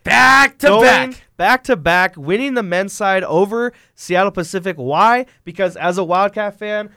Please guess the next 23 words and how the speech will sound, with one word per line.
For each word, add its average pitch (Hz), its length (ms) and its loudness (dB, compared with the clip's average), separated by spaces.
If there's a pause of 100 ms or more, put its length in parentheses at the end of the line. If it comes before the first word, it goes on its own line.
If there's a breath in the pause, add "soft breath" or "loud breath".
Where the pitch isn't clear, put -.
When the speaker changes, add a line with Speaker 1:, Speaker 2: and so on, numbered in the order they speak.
Speaker 2:
I 190 200 -2
have 196 400 -4
to 196 120 -8
not 175 300 -2
like 170 340 -4
Seattle 170 300 -2
Pacific. 151 540 -10 (200)
Those 175 240 -8
are 202 80 -4
our 160 160 -4
I 147 260 -6
ninety 175 360 -8
rivals, 147 600 -8 (320)
and 135 220 -10
I 135 120 -8
have 165 240 -6
to 185 80 -12
go 165 140 -2
against 156 320 -8
our 139 200 -2
rivals. 139 480 -4 (220 soft breath)
Western 190 360 -6
Oregon 156 500 -4